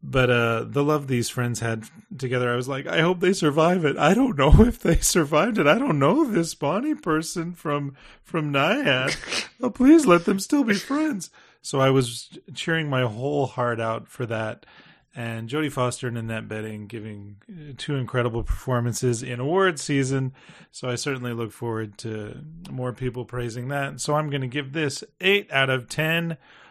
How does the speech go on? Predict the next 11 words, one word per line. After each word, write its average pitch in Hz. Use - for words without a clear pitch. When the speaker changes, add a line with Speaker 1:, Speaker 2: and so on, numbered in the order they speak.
Speaker 1:
box 170
jellyfish 139
assholes. 131
Speaker 2:
<laughs> -
Nobody 226
said, 147
uh, 107
in-, 104
in-, 107
you 110
know, 90